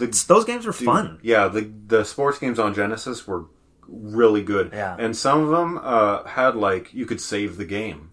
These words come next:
Speaker 2: Yeah.
Speaker 1: on a Genesis cartridge.
Speaker 2: Right.
Speaker 1: Which the only, like, non-sports game that I know could do that, and I,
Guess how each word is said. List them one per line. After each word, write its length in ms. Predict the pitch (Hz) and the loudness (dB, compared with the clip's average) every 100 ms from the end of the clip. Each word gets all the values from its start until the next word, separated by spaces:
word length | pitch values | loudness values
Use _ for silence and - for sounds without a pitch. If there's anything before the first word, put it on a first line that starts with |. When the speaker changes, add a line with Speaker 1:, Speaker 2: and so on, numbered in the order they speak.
| - | -8
Speaker 2:
Yeah. 120 | 104 | -4
Speaker 1:
on 100 | 107 | -2
a 80 | 101 | 0
Genesis 440 | 107 117 113 92 | 2 0 -2 -8
cartridge. 360 | - 85 85 101 | -6 -6 -6 -10
Speaker 2:
Right. 300 | 95 87 92 _ _ | -10 -10 -16 _ _
Speaker 1:
Which 240 | 113 113 - | 4 4 4
the 140 | 120 | 0
only, 340 | 120 135 139 127 | 2 2 0 0
like, 320 | 113 98 101 | 0 0 -4
non-sports 800 | 101 104 113 123 - 120 131 135 | -2 2 2 -2 -4 -4 -4 -6
game 440 | 135 131 139 131 _ _ - | -8 -8 -8 -12 _ _ -2
that 120 | 117 | 0
I 80 | 117 | 2
know 200 | 117 117 | 2 0
could 160 | 117 | -2
do 160 | 113 123 | -2 2
that, 400 | 98 92 92 - _ _ _ _ _ - | 2 2 0 -10 _ _ _ _ _ -6
and 120 | 98 | -4
I, 240 | 98 85 | -4 -6